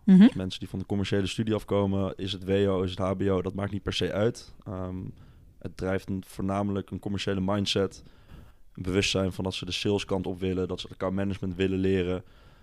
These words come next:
Speaker 2: Eh, en misschien zelfs op jonge leeftijd nog niet helemaal zeker zijn waar ze naartoe willen gaan.
Speaker 1: Ja.
Speaker 2: Maar er toch voor kiezen om, eh, bepaalde skills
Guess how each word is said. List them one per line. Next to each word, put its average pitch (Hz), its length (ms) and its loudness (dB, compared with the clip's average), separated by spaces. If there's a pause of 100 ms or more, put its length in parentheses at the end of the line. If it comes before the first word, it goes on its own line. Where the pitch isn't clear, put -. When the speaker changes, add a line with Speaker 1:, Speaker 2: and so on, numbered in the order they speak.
(120)
Speaker 2:
Eh, 90 280 -6
en 92 60 -6
misschien 90 340 -2
zelfs 92 180 0
op 92 120 -6
jonge 95 240 0
leeftijd 95 340 0
nog 95 100 -10
niet 104 220 -6
helemaal 107 420 2
zeker 98 300 0
zijn 95 200 -4
waar 95 180 0
ze - 80 -8
naartoe 98 260 -4
willen 123 160 0
gaan. 135 320 -4 (160)
Speaker 1:
Ja. 175 260 8 (120)
Speaker 2:
Maar 98 120 -6
er 95 200 -4
toch 107 180 -6
voor - 180 -8
kiezen 98 420 -4
om, 101 340 2 (180)
eh, 90 240 -8
bepaalde 92 760 -4 (400)
skills - 760 -2